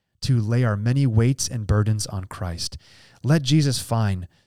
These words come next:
such employment for his calling with you, for he is such a friend as delights to be burdened with your troubles." You know this in your friendships with people that you love the most. There's something in your heart that lights up when they say, "Hey,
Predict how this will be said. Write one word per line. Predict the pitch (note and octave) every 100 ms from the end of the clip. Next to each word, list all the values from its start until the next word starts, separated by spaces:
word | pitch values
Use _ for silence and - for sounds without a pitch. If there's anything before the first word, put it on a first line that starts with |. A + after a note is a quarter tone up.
| _
such | - D3 -
employment | A#2+ - A#2 G#2+ F2+
for | G2+
his | G2+
calling | - - G2 F2+
with | F2 F2+
you, | F2 E2+ - _ _
for | -
he | B2+ D3
is | A2
such | - C#3+
a | D#3+
friend | - A2 F2+ E2+ - _ _ -
as | A2 G#2
delights | G2+ G2+ G2+ G2+ F#2 - - - _ _
to | -
be | G#2+
burdened | F#2 F#2 F2 E2+ - _ _ _
with | - G#2+
your | F#2+
troubles." | - F2 F2+ F2 - - _ _ _ _ _ _ -
You | C3
know | B2 G#2
this | F#2+ -
in | G#2+
your | B2
friendships | - G#2 G2+ F#2 - - - _ _ _
with | - G#2
people | A#2+ A2 G#2+
that | F#2+
you | G#2+
love | G2 G2 G2
the | F#2
most. | F2 E2 - - _ _ _ _
There's | - -
something | D3+ D3 D3+
in | B2+
your | G#2+
heart | F#2 F#2+ F2
that | F2+
lights | F#2+ G2+ - F2+
up | -
when | F#2+ G2+
they | B2+
say, | - F#2
"Hey, | F2+ G2 F2